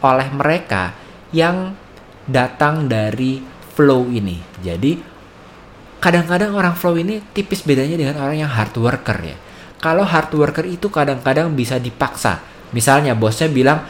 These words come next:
"Harus selesai, ini targetnya harus selesai di akhir minggu ini atau bahkan di malam ini atau besok harus disubmit." Itu dia hard worker tuh,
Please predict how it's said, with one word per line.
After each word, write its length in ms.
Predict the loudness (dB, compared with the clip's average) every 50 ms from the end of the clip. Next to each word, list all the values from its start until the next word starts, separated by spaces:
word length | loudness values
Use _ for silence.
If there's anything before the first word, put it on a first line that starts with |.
| -16 -18 -20 -20 -20 -20 -14 -4
"Harus 320 | 2 4 4 4 4 2 2
selesai, 400 | 2 2 2 2 2 4 4 4 2 0 -2
ini 160 | -2 -2 -2
targetnya 640 | -2 0 0 0 0 2 2 0 0 2 0 0 0
harus 320 | 2 2 2 0 0 -2
selesai 400 | -2 -2 -2 -2 -2 -2 -2 -2
di 160 | -2 -2 -4 -4
akhir 400 | -4 -6 -6 -4 -4 -2 0 0
minggu 240 | 0 2 2 2
ini 160 | 2 2 0 -2
atau 320 | -4 -6 -2 0 0 0
bahkan 480 | 0 -2 -2 -2 -2 -2 -2 -2 0 0
di 160 | 0 -2 -2 -6 -16 -20 -20 -20 -20 -20 -18 -6 0
malam 320 | 2 2 2 2 2 0 0 0
ini 160 | 0 0 -2
atau 160 | 0 0 -2
besok 400 | 0 2 0 0 2 0 -4 -2
harus 240 | 0 0 0 0 -2
disubmit." 400 | -4 -4 -2 -2 0 -2 -2 -2 -4
Itu 160 | -8 -4 -2
dia 180 | 0 2 2 4
hard 240 | 4 2 0 0 2 4
worker 360 | 4 4 4 4 0 0 0 2
tuh, 160 | 0 -2 -2